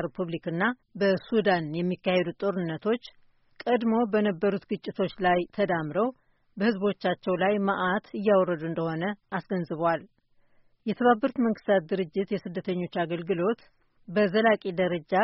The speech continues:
ከሚረዳቸው ስደተኞች ብዙዎቹ ሁለት ነጥብ ሰባት ሚሊዮን የሚሆኑት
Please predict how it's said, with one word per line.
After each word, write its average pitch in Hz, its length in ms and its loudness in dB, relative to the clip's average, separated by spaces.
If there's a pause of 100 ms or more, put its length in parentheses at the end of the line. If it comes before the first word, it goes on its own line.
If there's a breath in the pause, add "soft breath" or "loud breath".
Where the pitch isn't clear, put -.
ከሚረዳቸው 190 800 0
ስደተኞች 165 640 -6
ብዙዎቹ 175 460 -2 (680)
ሁለት 214 360 2
ነጥብ 208 340 -2
ሰባት 202 380 0 (100)
ሚሊዮን 190 420 0
የሚሆኑት 185 540 0